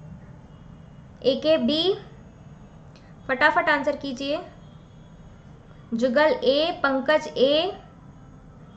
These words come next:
रश्मि ने भी ए दिया है क्या? ठीक है, ए आंसर बिल्कुल सही है,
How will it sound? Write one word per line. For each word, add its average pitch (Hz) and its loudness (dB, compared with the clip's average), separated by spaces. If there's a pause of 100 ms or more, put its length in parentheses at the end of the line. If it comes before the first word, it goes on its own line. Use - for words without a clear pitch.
(1080)
रश्मि 254 -4
ने 294 -2
भी 269 -4
ए 262 2
दिया 233 2
है 226 2
क्या? 294 -4 (3750)
ठीक 277 -2
है, - -12 (640)
ए 277 8
आंसर 277 6
बिल्कुल 269 0
सही 302 2
है, 330 6